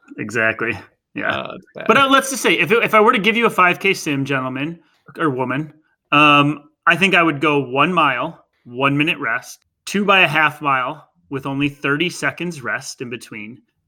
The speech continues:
Speaker 1: and then four by four hundred meters with fifteen seconds rest between,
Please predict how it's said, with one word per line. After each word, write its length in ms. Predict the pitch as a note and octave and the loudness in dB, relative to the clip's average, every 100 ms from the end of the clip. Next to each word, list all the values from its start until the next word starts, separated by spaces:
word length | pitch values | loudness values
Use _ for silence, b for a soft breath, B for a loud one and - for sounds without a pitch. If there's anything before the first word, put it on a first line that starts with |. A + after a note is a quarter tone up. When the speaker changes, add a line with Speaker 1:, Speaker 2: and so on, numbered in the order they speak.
| - | 0
Speaker 1:
and 120 | C3+ | 2
then 140 | B2+ | 2
four 320 | A#2+ - D3 D3+ | 0 2 4 6
by 160 | D#3+ D3+ | 4 2
four 360 | - C#3 C#3+ | -2 0 2
hundred 340 | A#2+ C#3 C#3+ C#3+ | 2 0 2 0
meters 440 | C3 A#2+ A#2+ A#2+ | 0 -2 -4 -6
with 120 | A#2+ | -14
fifteen 520 | - B2+ A#2 - B2 A#2 | -12 -12 -12 -8 -8 -6
seconds 400 | A#2+ A2+ A#2 A2 | -8 -8 -8 -4
rest 240 | G#2+ - | -4 -6
between, 540 | A#2 - A2 G#2+ G#2+ | -12 -8 -6 -6 -6